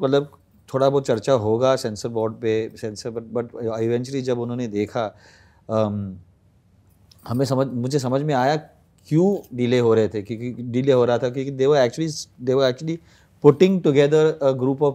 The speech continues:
people जो, अ, जब दे-, जो देखेंगे उनको समझ में आएगा कि ये फिल्म क्यों, अ, इस फिल्म का सब्जेक्ट क्या है, फिल्म क्यों बन, बन, बनी है, उसका महत्व क्या है।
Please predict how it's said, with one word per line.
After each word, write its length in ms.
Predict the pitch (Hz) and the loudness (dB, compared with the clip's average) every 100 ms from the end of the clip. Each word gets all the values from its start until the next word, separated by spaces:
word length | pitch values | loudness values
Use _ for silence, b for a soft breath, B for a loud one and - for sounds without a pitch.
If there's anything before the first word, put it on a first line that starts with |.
| 135 | -2
people 220 | 120 135 | -2 -4
जो, 280 | 120 127 131 | -4 -4 -4
अ, 540 | 131 113 110 110 110 110 | -6 -6 -4 -4 -8 -10
जब 320 | 104 113 117 | -8 -6 -6
दे-, 200 | 110 113 | -8 -6
जो 160 | 120 | -6
देखेंगे 600 | 113 110 98 139 135 131 127 b b b | -4 -4 -4 -6 -4 -6 -8 b b b
उनको 160 | 123 135 | -8 -6
समझ 280 | - 113 123 | -4 -4 -2
में 160 | 139 | -2
आएगा 280 | 120 113 120 | -2 0 -2
कि 140 | 120 127 | -4 -4
ये 120 | 123 | -6
फिल्म 280 | 120 120 113 - | -6 -10 -10 -8
क्यों, 260 | 120 120 - b b b b b - | -8 -8 -12 b b b b b -8
अ, 360 | 110 107 104 110 _ - | 0 0 0 -4 _ -10
इस 80 | |
फिल्म 160 | - 127 | -2 0
का 100 | 139 | 0
सब्जेक्ट 500 | 123 101 110 127 - | -2 -4 -2 -4 -2
क्या 120 | 117 | -4
है, 140 | 107 104 | -2 -4
फिल्म 220 | 120 110 | -8 -10
क्यों 220 | - 127 | -6 -2
बन, 200 | 113 107 | -2 -2
बन, 280 | 98 107 107 | -6 -8 -10
बनी 280 | 110 107 107 | -10 -8 -6
है, 220 | 110 110 117 101 117 | -6 -8 -12 -14 -14
उसका 220 | - 117 | -10 -8
महत्व 380 | 104 104 - 123 | -4 -6 -4 -4
क्या 200 | 117 98 | -4 -4
है। 280 | 101 _ | -10 _